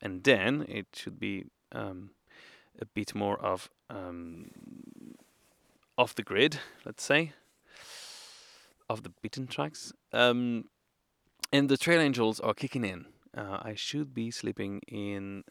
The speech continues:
a real house tomorrow night with a shower, which sounds exciting, uh, even though I just took a shower.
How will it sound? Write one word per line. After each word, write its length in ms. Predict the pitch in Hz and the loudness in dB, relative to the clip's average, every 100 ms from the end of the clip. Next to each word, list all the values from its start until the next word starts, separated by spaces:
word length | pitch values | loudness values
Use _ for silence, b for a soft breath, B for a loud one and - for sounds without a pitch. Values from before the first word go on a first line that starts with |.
| - | -8
a 160 | 101 | -6
real 400 | 95 92 98 98 | -6 -6 -4 -2
house 320 | 95 98 92 - | -2 -2 -4 -8
tomorrow 600 | 95 90 90 90 90 90 | -10 -8 -4 -2 -2 -4
night 480 | 87 113 139 131 | 0 2 2 2
with 160 | - - | -2 -6
a 40 | |
shower, 520 | - - 156 131 - - | -2 0 2 2 0 -4
which 320 | - - - | -8 -6 -4
sounds 260 | - - | -6 -8
exciting, 460 | - - - - 107 - B B B B B - | -10 -10 -8 -6 -8 -10 B B B B B -6
uh, 160 | 98 95 | -2 -2
even 160 | 95 | -4
though 120 | 92 85 | -4 -4
I 40 | |
just 200 | 95 - | -6 -12
took 120 | - | -12
a 40 | - | -10
shower. 300 | - - | -10 -12